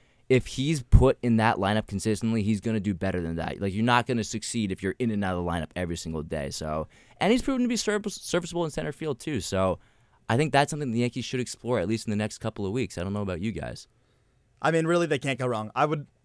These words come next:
Speaker 2: <laughs> I'd get Willie Calhoun as far away from the lineup as possible, 'cause as we've seen with I K F, he has had some spurts back in the past, whether it's with the Rangers or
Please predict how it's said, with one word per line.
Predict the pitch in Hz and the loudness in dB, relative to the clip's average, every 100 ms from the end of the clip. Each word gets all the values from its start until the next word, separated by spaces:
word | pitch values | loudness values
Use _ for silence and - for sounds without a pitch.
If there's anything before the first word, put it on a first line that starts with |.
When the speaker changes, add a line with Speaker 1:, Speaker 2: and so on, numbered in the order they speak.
| _ - | _ -4
Speaker 2:
<laughs> | 135 - - | -2 0 2
I'd | 165 160 | 4 6
get | 180 | 6
Willie | 170 175 | 6 2
Calhoun | 160 165 156 156 147 - - | 0 2 2 2 -2 -8 -12
as | |
far | - - 139 170 | -10 2 6 8
away | 175 160 | 8 4
from | 156 147 | 4 0
the | 135 | 0
lineup | 131 131 123 | 0 0 -2
as | 117 | -4
possible, | 123 120 - 117 135 _ _ _ _ _ _ _ _ _ | -2 -2 -4 -6 -6 _ _ _ _ _ _ _ _ _
'cause | - 143 | 0 4
as | 151 | 4
we've | 170 165 | 4 2
seen | 165 165 156 - _ _ - | 2 0 -4 -14 _ _ -2
with | 143 | 2
I | 139 147 | 4 4
K | 147 135 | 4 2
F, | 127 | 2
he | 139 | -2
has | 127 143 143 | 2 2 2
had | 139 123 | 0 -4
some | 135 | -6
spurts | - - 139 131 139 | -6 -4 -2 -2 0
back | 131 | 0
in | 131 | -2
the | |
past, | 127 131 127 131 | -2 0 0 -2
whether | 127 | -4
it's | 123 139 | -4 -4
with | 120 | -6
the | 117 | -6
Rangers | 120 120 117 120 117 | -4 -4 -2 -4 -4
or | 120 113 | -2 -4